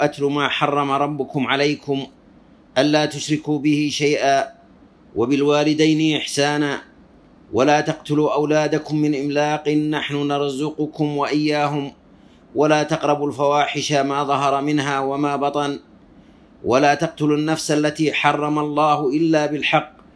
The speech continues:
ذلكم وصاكم به لعلكم تعقلون ولا تقربوا مال اليتيم إلا بالتي هي أحسن حتى يبلغ أشده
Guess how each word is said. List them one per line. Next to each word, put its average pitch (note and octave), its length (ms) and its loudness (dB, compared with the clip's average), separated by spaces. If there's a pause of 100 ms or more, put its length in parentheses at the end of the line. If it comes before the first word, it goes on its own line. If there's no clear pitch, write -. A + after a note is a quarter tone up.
(440)
ذلكم D3 580 2
وصاكم D3 720 0
به D3 420 0
لعلكم C#3+ 800 -2 (460)
تعقلون C#3+ 720 2 (880)
ولا D3 280 2
تقربوا D#3 580 0
مال D#3+ 260 2
اليتيم D#3+ 520 2
إلا D#3 420 2
بالتي D#3 680 0
هي D3+ 140 0
أحسن D3+ 480 0 (560)
حتى D3 480 2
يبلغ D#3+ 440 2
أشده D#3 600 -2